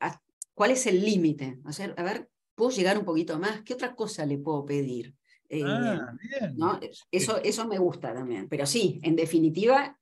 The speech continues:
Speaker 1: es un sistema como cualquier otro. O sea, tiene sus limitaciones y obviamente la versión gratuita tiene limitación de tamaño, tamaño de lectura, no puede leer un texto enorme, eh, lee
Speaker 2: Mm.
Speaker 1: porciones cortas, también te devuelve cosas cortas.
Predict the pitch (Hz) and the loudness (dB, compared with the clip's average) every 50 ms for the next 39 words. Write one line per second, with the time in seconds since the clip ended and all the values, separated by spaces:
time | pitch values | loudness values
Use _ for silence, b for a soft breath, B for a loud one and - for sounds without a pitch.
0 | _ - - 160 - 175 165 151 - 160 143 - 196 180 156 135 131 131 131 131 | _ -6 -6 -2 0 0 0 0 0 -4 -4 -2 0 0 0 -2 -4 -6 -10 -10
1 | 123 123 120 117 - - 110 - - _ - - 101 - 139 135 - - - - | -8 -8 -8 -8 -8 -10 -14 -16 -14 _ -10 -8 -4 -2 0 2 2 0 0 -4
2 | - - - 120 113 117 - _ - 170 175 160 165 151 - 160 139 139 147 139 | -6 -6 -6 -6 -6 -8 -2 _ 6 6 6 6 4 2 0 -2 0 0 2 2
3 | 143 139 139 135 127 - 139 147 160 175 214 240 240 - - 190 185 165 156 160 | 2 2 0 -2 -6 -4 -2 -2 0 0 0 -2 -2 -2 -2 0 0 2 2 0
4 | 139 139 147 151 156 156 165 151 147 135 127 135 147 151 156 143 143 143 156 165 | 0 0 2 2 2 2 0 0 0 -2 -4 -2 -2 -2 -2 -2 -2 -2 -2 -2
5 | - 208 180 - - 147 147 151 147 143 135 135 135 139 139 139 131 - 143 143 | -2 -2 -4 -4 -2 0 0 0 0 -2 -4 -4 -4 -4 -4 -4 -6 -4 -4 -2
6 | 143 131 127 - 113 135 151 160 170 170 165 165 165 160 160 156 156 156 156 156 | -2 -4 -4 -4 -2 0 2 2 2 4 2 2 4 4 4 4 2 0 -2 -4
7 | 156 B B B B B B _ _ - 156 156 151 160 165 165 160 151 147 139 | -6 B B B B B B _ _ -2 0 2 2 4 4 4 4 4 2 0
8 | 135 131 - - - 226 214 196 180 156 147 147 147 143 143 147 139 135 143 151 | -2 -4 -6 -4 -4 -2 0 2 2 4 2 2 0 0 0 0 0 0 0 0
9 | 170 175 170 151 151 147 135 - - 127 123 143 170 180 170 165 156 147 151 160 | 0 0 0 -2 -2 -4 -8 -8 -8 -6 -2 0 0 0 2 2 0 0 -2 -2
10 | 165 165 - _ _ _ _ _ 110 123 131 123 120 117 110 92 95 107 - - | -6 -8 -12 _ _ _ _ _ -14 -12 -12 -12 -12 -12 -14 -14 -16 -16 -18 -18
11 | - - - - - 123 123 123 131 131 135 135 135 - - - 131 131 - - | -20 -20 -18 -14 -8 -4 -2 0 0 0 0 -2 -4 -6 -6 -8 -10 -8 -8 -6
12 | 135 139 135 120 - - 196 190 185 185 185 165 156 160 - 139 143 147 151 143 | -6 -6 -8 -6 -2 0 0 2 2 0 0 -2 -2 -2 -2 0 2 2 2 2
13 | 139 147 143 139 139 151 170 185 185 175 170 165 147 147 143 135 - 110 - - | 0 -2 -2 -2 0 2 2 4 4 4 4 2 0 -2 -4 -6 -8 -10 -8 -2
14 | - 202 202 185 165 - 160 165 165 175 180 - | 0 0 0 0 -2 -4 -4 -4 -4 -4 -8 -12